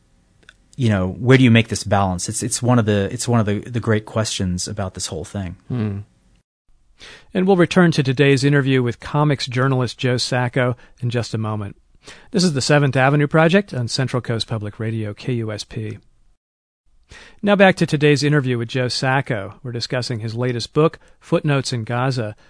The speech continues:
Speaker 2: And as we heard in the previous part of the show, Joe made his first trip to Gaza in the early nineteen nineties.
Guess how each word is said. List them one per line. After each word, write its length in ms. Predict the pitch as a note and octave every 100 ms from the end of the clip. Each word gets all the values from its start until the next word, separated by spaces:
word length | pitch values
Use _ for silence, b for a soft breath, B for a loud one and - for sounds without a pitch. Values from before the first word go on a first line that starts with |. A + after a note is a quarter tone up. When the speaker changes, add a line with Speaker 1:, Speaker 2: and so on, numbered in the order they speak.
| b b b b
Speaker 2:
And 80 | F3+
as 100 | E3
we 100 | F3+
heard 180 | F#3 F#3+
in 80 |
the 80 | D#3
previous 440 | - F3+ G3 F3+ C#3+
part 220 | D3+ B2+
of 60 |
the 80 | A2+
show, 440 | - B2+ A2+ A2 -
Joe 220 | B2+ D#3
made 180 | F3 D3+
his 120 | B2
first 300 | - F3+ F3+
trip 220 | - C#3+
to 80 | B2+
Gaza 420 | A#2+ A2+ A2+ A#2
in 140 | A#2+ A#2
the 80 |
early 240 | B2+ C#3 B2+
nineteen 400 | A#2+ A2+ A#2 A2+
nineties. 540 | B2+ C#3+ B2+ G#2 -